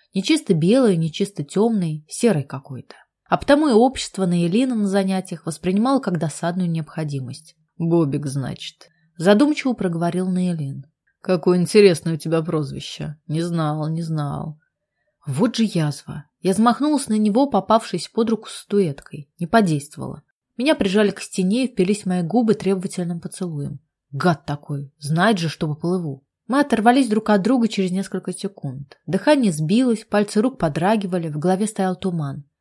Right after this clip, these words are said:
Ни о какой учёбе здесь и сейчас и речи быть не могло.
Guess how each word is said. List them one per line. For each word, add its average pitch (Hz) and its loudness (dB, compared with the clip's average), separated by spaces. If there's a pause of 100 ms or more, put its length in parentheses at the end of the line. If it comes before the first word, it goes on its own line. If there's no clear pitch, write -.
(200)
Ни 190 0
о 208 4
какой 277 4
учёбе 247 2
здесь 202 2
и - -6
сейчас 233 -2
и 170 -4
речи 190 -2
быть 165 -6
не 165 -8
могло. 151 -8